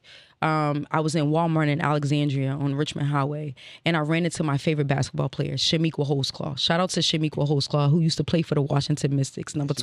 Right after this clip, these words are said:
Speaker 1: twenty-three, okay?
Speaker 2: She did.
Speaker 1: My fucking hero, my ba-, like, I love her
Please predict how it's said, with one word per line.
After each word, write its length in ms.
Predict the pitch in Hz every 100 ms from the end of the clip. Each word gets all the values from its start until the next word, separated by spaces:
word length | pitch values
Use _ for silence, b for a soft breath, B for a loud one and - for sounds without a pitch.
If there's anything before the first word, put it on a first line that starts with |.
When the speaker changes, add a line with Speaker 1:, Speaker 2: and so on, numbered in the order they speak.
| 156
Speaker 1:
twenty-three, 440 | 131 120 147 147 165
okay? 340 | 165 190 185
Speaker 2:
She 60 | 107
did. 220 | 104 92 -
Speaker 1:
My 280 | 165 196 208
fucking 500 | - 214 202 196 175
hero, 680 | 160 214 208 208 208 208 - B B
my 260 | 170 156 156
ba-, 280 | 151 247 247 -
like, 180 | 254 208
I 80 |
love 260 | 214 214 185
her 260 | 185 139